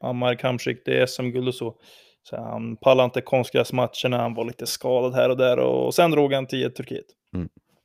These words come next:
Speaker 2: Ehm, min fråga till dig då.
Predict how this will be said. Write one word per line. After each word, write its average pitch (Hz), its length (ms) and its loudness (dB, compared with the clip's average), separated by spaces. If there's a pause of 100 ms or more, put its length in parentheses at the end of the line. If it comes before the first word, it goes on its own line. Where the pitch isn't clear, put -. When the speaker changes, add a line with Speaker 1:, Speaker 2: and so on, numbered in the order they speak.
(1300)
Speaker 2:
Ehm, 87 800 0 (1040)
min 107 340 8
fråga 104 260 6
till 95 100 -4
dig 107 160 0
då. 104 160 -2